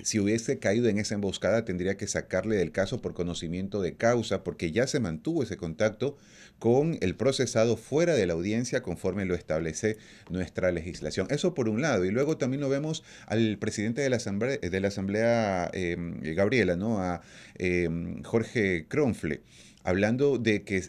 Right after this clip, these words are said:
es grave suspender la comparecencia de una autoridad para recibir a un prófugo. ¿Qué se viene entonces de aquí en más?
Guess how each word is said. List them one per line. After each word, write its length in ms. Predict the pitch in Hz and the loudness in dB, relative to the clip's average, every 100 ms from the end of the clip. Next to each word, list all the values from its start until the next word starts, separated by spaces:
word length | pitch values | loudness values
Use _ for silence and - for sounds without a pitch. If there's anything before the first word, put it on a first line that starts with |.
| - | 0
es 240 | 147 - | 0 2
grave 400 | 113 156 165 98 | 2 4 4 2
suspender 500 | 110 92 - 87 113 | 0 -4 -2 0 2
la 140 | 120 | 2
comparecencia 520 | 117 90 85 82 104 107 | 0 0 0 0 -2 0
de 100 | 104 | 0
una 100 | 113 | 0
autoridad 420 | 98 85 87 101 | 0 0 0 0
para 160 | 104 | 0
recibir 600 | 90 85 80 85 101 117 117 - - - | 0 -2 -4 -4 -2 -4 -6 -18 -20 -2
a 120 | 85 | 0
un 140 | 98 | 0
prófugo. 460 | 85 95 82 76 80 | 0 0 0 -2 -2
¿Qué 120 | 151 | -2
se 140 | 147 110 | 0 0
viene 220 | 135 113 | 0 -2
entonces 420 | 82 104 101 87 | -2 -4 -4 -4
de 60 | 82 | -6
aquí 380 | - 90 76 - | -4 -4 -4 -6
en 140 | 80 | -6
más? 340 | 78 65 - | -6 -8 -12